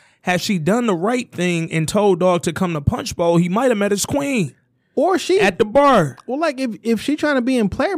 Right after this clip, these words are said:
Speaker 2: that's the player thing to do, though.
Speaker 1: Yeah.
Speaker 2: Like, w-, <laughs> bitch, why you, why you think your company
Speaker 1: But she don't know
Speaker 2: works
Speaker 1: the
Speaker 2: out?
Speaker 1: game. But that's the thing, though. She doing something she don't do. That's a hurt move that she did. She don't, she don't normally play niggas like that. She normally open up to niggas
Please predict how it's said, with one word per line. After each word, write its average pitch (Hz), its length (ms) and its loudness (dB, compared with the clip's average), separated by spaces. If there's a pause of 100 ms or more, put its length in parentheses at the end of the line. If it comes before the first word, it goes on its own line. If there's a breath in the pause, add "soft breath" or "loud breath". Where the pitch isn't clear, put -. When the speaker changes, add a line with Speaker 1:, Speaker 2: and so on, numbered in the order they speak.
Speaker 2:
that's 185 280 -2
the 214 140 2
player 247 400 2
thing 233 280 2
to 220 80 6
do, 302 320 6
though. 131 260 0
Speaker 1:
Yeah. 156 300 -4
Speaker 2:
Like, 208 140 2
w-, 202 180 -8 (100)
<laughs> - 1000 -8 (320 soft breath)
bitch, 214 180 -2
why 208 200 0
you, 294 180 2
why 277 180 0
you 359 100 -2
think 320 220 0
your 302 100 0
company 262 200 4
Speaker 1:
But - 80 2
she 294 80 6
don't 277 180 6
know 240 80 6
Speaker 2:
works 233 120 6
Speaker 1:
the 220 100 2
Speaker 2:
out? 226 60 0
Speaker 1:
game. - 80 -8
But 175 120 2
that's 175 220 2
the 196 80 -6
thing, 285 200 0
though. 185 120 4
She 294 200 4
doing 262 220 2
something 214 240 0
she 247 140 0
don't 214 160 0
do. 214 240 0 (520)
That's 226 220 0
a 170 80 2
hurt 208 260 2
move 170 260 2
that 143 120 -4
she 175 160 -6
did. 147 220 -2
She 262 140 -2
don't, 226 300 0
she 269 120 -2
don't 247 140 0
normally 202 260 0
play 220 240 -2
niggas 147 280 -4
like 131 180 -10
that. 104 240 -14 (260 soft breath)
She - 220 -4
normally 226 420 2
open 214 340 2
up 254 220 0
to 185 100 -4
niggas 147 480 -8